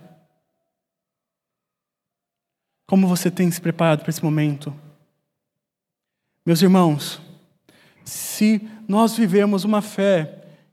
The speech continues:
que nós recebemos esse presente grandioso de Deus, que é a salvação, e nós guardamos só pra nós mesmos, nós vivemos uma fé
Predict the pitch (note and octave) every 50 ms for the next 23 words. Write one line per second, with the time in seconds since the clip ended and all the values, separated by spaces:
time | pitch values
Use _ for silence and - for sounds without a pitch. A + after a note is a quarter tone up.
0 | _ _ - G#3 G3+ G3+ G3 F#3+ F3 - - - - - G3 G3 G3+ G3 - A3
1 | A3 - A3 F3+ G#3 A#3 A#3+ A#3+ G#3 A3 A3+ A3+ - B3+ A3+ A#3 A#3 A3 G#3+ D#3+
2 | F3 G#3+ B3 B3 B3 - A3 A3 A#3 B3 A#3+ G3+ A#3 A3+ A3 A3+ A3 G#3 G#3 G3+
3 | F#3 A3 F3 G3+ G#3 G#3 G3 F#3 F#3+ - - G#3 G3 F#3+ - G#3 F#3+ G3 F#3+ F#3+
4 | - F#3 D#3+ D#3+ D#3 D3 - - - - - _ _ - F3+ F#3+ G3 F#3+ F#3+ G#3
5 | G3+ F#3 F3+ G3 G3 F#3 - G#3+ G3+ G#3 F#3+ F#3+ F#3 D#3+ D3+ E3 F3 G3 G3+ F#3
6 | D#3 D#3+ D3 D3 D3+ - - - - - - - _ - F3 F3 E3+ F3 F#3+ E3
7 | D#3 E3+ E3 E3+ E3 - F3+ E3 D#3+ - - E3 D#3 D3+